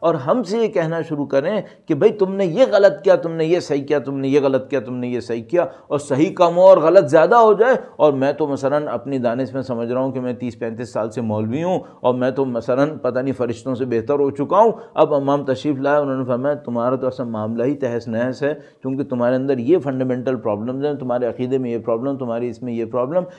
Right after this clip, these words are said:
یہ جو تم کر رہے تھے ابھی تک، یہ سب تم نے غلط کیا تھا، اب تمہیں اس کا حق نہیں رہا۔" اچانک میرا reaction کیا ہوگا؟ میں سر جھکا لوں گا امام کے سامنے،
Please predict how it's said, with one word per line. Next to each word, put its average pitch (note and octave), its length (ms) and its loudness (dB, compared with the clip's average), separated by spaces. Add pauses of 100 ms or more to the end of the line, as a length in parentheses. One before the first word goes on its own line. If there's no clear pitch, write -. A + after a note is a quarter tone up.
(120)
یہ G3+ 140 0
جو A3 80 2
تم G#3 260 0
کر A3+ 200 6
رہے C#4+ 180 12
تھے G#3 120 6
ابھی F3+ 200 2
تک، G3+ 220 0
یہ F#3 60 2
سب F#3 220 -2
تم G#3+ 120 -4
نے G#3+ 100 0
غلط G3+ 340 4
کیا G3 160 6
تھا، A2+ 280 -2 (640)
اب A2 200 -10
تمہیں A#2+ 180 -4
اس A2 100 -10
کا A#2+ 200 -6
حق B2+ 120 -10
نہیں G#2 160 -6
رہا۔" E2 180 -10 (260)
اچانک A#2+ 380 -6
میرا C3 200 -2
reaction C3 400 -6
کیا C#3 120 -6
ہوگا؟ C#3 240 -8 (920)
میں G#2 100 -10
سر A2+ 180 -4
جھکا B2 260 -2
لوں D3+ 180 -4
گا F3 60 -6
امام F3+ 220 -8
کے F3 100 -12
سامنے، A3 280 -10